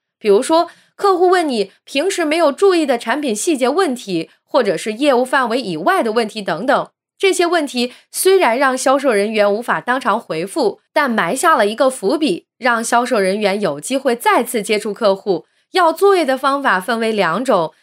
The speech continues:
一种是真要，可以对确实不清楚、拿不准的问题当做顾客留下的作业，私下弄清楚之后再对客户进行反馈；另一种是假要，就是装懂不懂，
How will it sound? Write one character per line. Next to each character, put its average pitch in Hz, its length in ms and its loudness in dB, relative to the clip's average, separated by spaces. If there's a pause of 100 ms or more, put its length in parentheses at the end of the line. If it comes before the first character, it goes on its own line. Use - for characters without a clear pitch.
一 254 140 -4
种 180 220 -2
是 220 240 -4
真 320 320 -2
要， 277 320 0 (180)
可 - 140 -2
以 240 160 0
对 247 320 -4
确 311 340 2
实 208 220 -4
不 247 140 -8
清 277 260 -4
楚、 254 280 -6
拿 226 180 -2
不 392 120 2
准 254 200 -2
的 165 100 -4
问 240 180 0
题 180 360 -6 (240)
当 359 260 0
做 302 180 2
顾 254 160 -4
客 233 160 -4
留 175 200 -2
下 226 180 -2
的 190 100 -4
作 285 240 0
业， 208 300 -2 (200)
私 381 220 0
下 349 220 2
弄 311 260 -2
清 359 220 -4
楚 254 120 -2
之 269 220 -2
后 285 380 0
再 349 280 0
对 240 220 -4
客 247 180 -4
户 214 140 -6
进 214 180 -6
行 196 180 -4
反 175 280 -6
馈； 190 280 -4 (280)
另 277 180 0
一 262 60 0
种 196 200 -2
是 240 180 -4
假 185 260 -4
要， 247 380 2 (180)
就 262 160 0
是 240 100 -6
装 349 280 0
懂 311 120 0
不 302 120 0
懂， 208 400 2